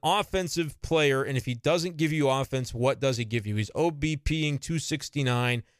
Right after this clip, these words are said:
hitting two eighteen. I'm gonna go ahead and say that was another example of a, of an edict the Cardinals came into the season with where they said, "We're planting a lot on this guy. He's gonna bat number two in our lineup a ton." And it just didn't work out. And I don't think he's that guy.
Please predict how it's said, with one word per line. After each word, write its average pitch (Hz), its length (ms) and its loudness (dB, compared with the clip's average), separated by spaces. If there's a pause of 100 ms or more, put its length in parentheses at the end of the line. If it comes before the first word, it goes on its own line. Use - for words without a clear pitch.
(240)
hitting 156 300 0
two 156 200 2
eighteen. 117 640 0 (340)
I'm 160 180 0
gonna 220 140 0
go 208 140 2
ahead 190 200 2
and 175 80 -2
say 196 300 2
that 143 240 0
was 175 160 0
another 156 480 2
example 160 500 0
of 135 100 0
a, 139 200 2 (640)
of 160 200 2
an 135 100 2
edict 220 440 0
the 156 120 -2
Cardinals 175 360 0
came 147 160 0
into 196 160 -2
the 165 60 -2
season 151 340 0
with 143 200 0
where 139 80 0
they 135 80 2
said, 127 240 -2 (320)
"We're 147 100 4
planting 180 400 0
a 170 80 0
lot 180 240 2
on 165 120 0
this 143 180 -2
guy. 127 80 2
He's 120 100 0
gonna 165 160 -2
bat 170 260 4
number 180 200 -2
two 208 300 -2
in 180 60 2
our 165 100 2
lineup 175 340 0
a 127 40 -4
ton." 170 460 -2 (960)
And 147 120 2
it 139 100 -2
just 143 180 -2
didn't 127 200 2
work 117 240 0
out. 101 260 -2
And 127 100 -2
I 127 60 2
don't 139 160 0
think 151 160 -2
he's 135 160 -2
that 117 180 2
guy. 139 240 -2